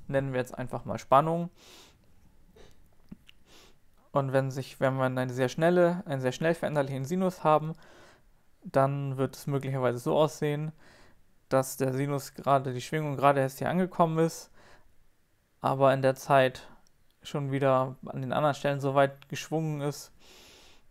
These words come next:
dass wir gar nicht eine konstante Spannung überall über diesem Bauteil haben und zu diesem Zeitpunkt möglicherweise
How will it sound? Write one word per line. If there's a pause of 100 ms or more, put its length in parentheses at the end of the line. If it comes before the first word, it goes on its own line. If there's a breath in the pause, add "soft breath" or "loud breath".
(120)
dass
wir
gar
nicht
eine
konstante
Spannung
überall
über
diesem
Bauteil
haben (720 loud breath)
und
zu
diesem
Zeitpunkt
möglicherweise